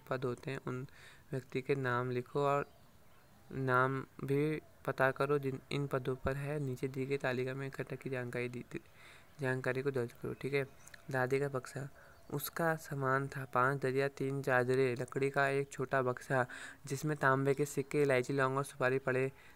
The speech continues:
रहते थे। दादी अपने बक्से में इलायची, लौंग और सुपारी क्यों रखती थी, बताओ? दा-, इसलिए रखती होगी, एक कारण तो ये भी है कि खुशबू आए, दूसरा कारण ये है कि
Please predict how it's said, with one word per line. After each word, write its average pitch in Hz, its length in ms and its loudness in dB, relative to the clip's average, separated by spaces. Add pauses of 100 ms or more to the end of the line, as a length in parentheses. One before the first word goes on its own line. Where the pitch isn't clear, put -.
(120)
रहते 123 320 0
थे। 117 140 0 (320)
दादी 131 300 4
अपने 143 180 2
बक्से 135 280 -2
में 147 60 0
इलायची, 135 260 2
लौंग 135 200 2
और 139 80 -2
सुपारी 135 300 0
क्यों 139 140 0
रखती 135 240 0
थी, 151 320 -6 (840)
बताओ? 135 280 0 (960)
दा-, 127 340 -2
इसलिए 151 260 0
रखती 143 220 0
होगी, 143 340 2 (480)
एक 143 180 2
कारण 143 300 4
तो 147 80 -2
ये 139 140 4
भी 139 100 0
है 139 60 2
कि 147 240 0
खुशबू 139 440 0
आए, 147 180 8
दूसरा 139 320 0
कारण 139 320 0
ये 139 60 -2
है 139 140 -4
कि 151 260 -6